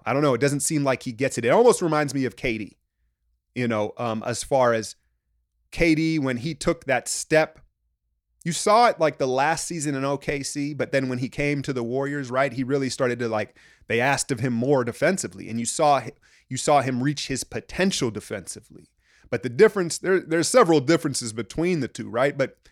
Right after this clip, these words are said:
we know how hungry K D has been to become great.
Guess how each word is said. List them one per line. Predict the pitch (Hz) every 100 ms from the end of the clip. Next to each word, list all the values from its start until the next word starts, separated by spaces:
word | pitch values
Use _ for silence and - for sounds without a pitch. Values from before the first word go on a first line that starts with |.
| _ _ _
we | - 160
know | 170 180
how | 147 160
hungry | 131 151 160 135 123
K | - 143 131
D | 120 131 120 104 _ _
has | 123 95
been | 90 123 117
to | - 110
become | 107 - 110 101
great. | 98 98 82